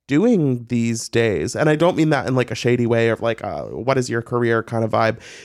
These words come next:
But, like, I just, y-, you know, I think she kind of was reinventing herself on roni a little bit, maybe, like, relaunching her company or y-, kind of entering a new era. She did a book. She,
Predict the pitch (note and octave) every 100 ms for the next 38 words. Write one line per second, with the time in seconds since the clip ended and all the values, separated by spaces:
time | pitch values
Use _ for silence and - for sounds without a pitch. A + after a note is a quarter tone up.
0 | - - - D3 B2+ B2+ - _ _ E3
1 | F3 A3+ - _ _ F#2 F#2+ _ _ _
2 | F3 F3+ B2+ D#3 D3+ E3 - E3 D#3 C#3+
3 | D3 C#3 C#3 - - - - _ - C#3+
4 | D#3+ C#3 D#3 D#3+ E3 D#3 D#3+ D#3 D#3+ D3+
5 | C#3 D3+ D3 D3 D3 D3 C#3+ C3 C3 C#3+
6 | C#3+ C3+ B2+ - B2+ - - _ C3+ D#3+
7 | E3+ E3 D#3 F#3 D#3+ D3+ D3+ D#3 D3+ D#3+
8 | D3 D3 D3 C3 A#2+ A#2+ A2+ - - -
9 | - D3 C#3 C3 C3 D#3 C#3 B2+ B2 -
10 | F3 E3 D#3+ D#3+ D#3+ C#3 C3 B2 D#3 D3+
11 | D3 - D3+ C3 B2+